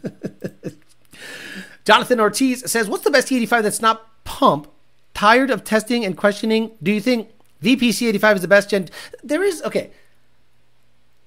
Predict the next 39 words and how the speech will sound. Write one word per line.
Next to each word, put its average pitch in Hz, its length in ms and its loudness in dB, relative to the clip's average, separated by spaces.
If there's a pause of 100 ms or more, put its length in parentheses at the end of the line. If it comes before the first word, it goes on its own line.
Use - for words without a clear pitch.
(160)
Most 302 460 -4
aftermarket, 190 800 2 (580)
uh, 156 480 2
fuels, 196 520 0 (680)
ethanol 185 420 2
blends 170 520 -2 (680)
are 262 40 -2
fine. 208 300 -4 (1040)
You 240 120 -2
wanna 240 160 2
get 226 340 -2
ethanol 233 360 0
one 226 180 0
R? 254 200 2 (440)
That's 180 200 -4
what 185 80 -2
I 170 80 2
recommend. 180 380 -2
I 185 60 0
like 165 240 -4
it 170 60 -10
very 151 140 -4
much. 175 300 -10 (460)
You 240 80 0
wanna 254 140 4
get 240 140 -2
C 262 200 4
eighty-five? 247 560 2
Eh, 320 160 -2
not 247 220 -2
a 220 40 -4
big 220 160 -4
fan, 226 240 -2
but 220 160 -2
it's 202 160 -4
not 214 140 0
gonna 185 160 -6
hurt 226 320 -8
you. 196 240 -4